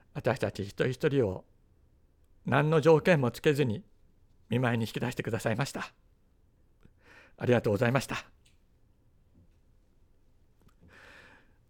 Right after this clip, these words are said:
何の、あなたに何も約束の、約束をすることができない私たち。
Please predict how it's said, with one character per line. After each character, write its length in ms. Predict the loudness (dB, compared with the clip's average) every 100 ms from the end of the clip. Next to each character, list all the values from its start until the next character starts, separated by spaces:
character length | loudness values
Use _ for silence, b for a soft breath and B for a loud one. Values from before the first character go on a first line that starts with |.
| _ _ -20 -10
何 300 | -4 -2 0
の、 240 | -2 -4 -8 _ _ _ _ _ _ _ _ _ _ _ -12
あ 80 | -4
な 120 | -2
た 120 | -2
に 60 | -4
何 200 | -2 0
も 300 | 0 0 -6 _ _ -20
約 240 | -8 -8 -6
束 220 | -8 -4
の、 160 | -4 -4
約 240 | -8 -8 -6
束 200 | -4 -4
を 60 |
す 140 | -4 -6
る 80 |
こ 100 | -4
と 80 | -2
が 200 | -2 -4 -12 -20 -12
で 100 | -8
き 100 | -4
な 120 | -2
い 40 |
私 280 | -2 -2 -2
た 100 | -4
ち。 220 | -6 -14